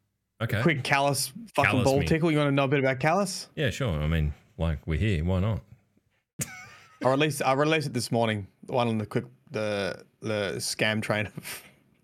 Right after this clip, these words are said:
Speaker 2: <laughs> of the law community, apparently.
Speaker 1: Ha-, all right, just explain that to me. Expl-
Speaker 2: Well,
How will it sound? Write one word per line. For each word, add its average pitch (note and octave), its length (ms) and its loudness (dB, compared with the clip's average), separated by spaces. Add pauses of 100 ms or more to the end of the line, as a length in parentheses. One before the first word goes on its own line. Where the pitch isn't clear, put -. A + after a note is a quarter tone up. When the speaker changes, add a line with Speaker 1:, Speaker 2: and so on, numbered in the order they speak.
(180)
Speaker 2:
<laughs> C3 200 -2
of - 140 4
the C3 80 0
law G#2+ 240 2
community, G#2 400 -2
apparently. G#2 440 -2 (920)
Speaker 1:
Ha-, - 160 -8 (800)
all A#2 120 2
right, F2+ 200 0
just B2+ 220 -2
explain G#2 360 2
that D#2+ 180 0
to F2 100 -2
me. D#2 220 0 (1300)
Expl- G2+ 200 -2
Speaker 2:
Well, A3+ 320 6